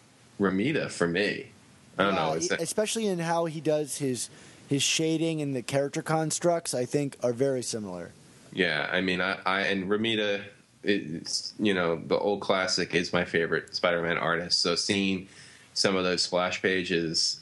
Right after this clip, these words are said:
Speaker 1: in this issue were really breathtaking for me. I, I, I loved it. It's, it's, it's, you know,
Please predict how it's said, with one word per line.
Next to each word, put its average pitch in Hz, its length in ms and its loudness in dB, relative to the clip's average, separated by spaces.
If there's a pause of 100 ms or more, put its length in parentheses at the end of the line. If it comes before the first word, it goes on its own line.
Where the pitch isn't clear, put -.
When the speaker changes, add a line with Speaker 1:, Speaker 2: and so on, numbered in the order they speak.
Speaker 1:
in 90 180 2
this 85 220 0
issue 85 720 0
were 90 140 2
really 90 560 0 (260)
breathtaking 85 640 0
for 85 140 -4
me. 80 200 2
I, 80 300 0
I, 82 160 0
I - 20 2
loved 82 380 0
it. 78 180 2
It's, 82 220 -2
it's, - 300 0
it's, - 540 2
you 98 120 2
know, 85 180 0